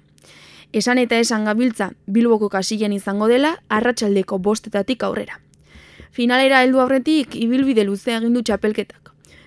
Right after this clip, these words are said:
Bi mila eta hogeita bosteko maiatzean jokatu zen Udabarri bertsotan,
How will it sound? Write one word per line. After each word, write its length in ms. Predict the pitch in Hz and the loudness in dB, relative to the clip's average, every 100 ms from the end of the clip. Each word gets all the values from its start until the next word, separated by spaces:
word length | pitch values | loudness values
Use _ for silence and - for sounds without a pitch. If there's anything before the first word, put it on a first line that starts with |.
| - | -8
Bi 120 | 214 | -2
mila 220 | 208 233 240 | 2 2 2
eta 80 | 233 | 2
hogeita 260 | 240 254 | 0 0
bosteko 400 | 233 226 - 220 | 0 0 -2 -2
maiatzean 580 | 214 208 214 240 233 202 185 | -2 0 0 0 -2 -6 -4
jokatu 360 | 202 214 220 | -4 -4 -4
zen 360 | 208 202 190 196 - | -6 -4 -4 -8 -4
Udabarri 500 | 208 220 208 196 196 | 0 2 2 0 -2
bertsotan, 560 | 202 - 240 220 208 | -2 0 -2 0 -2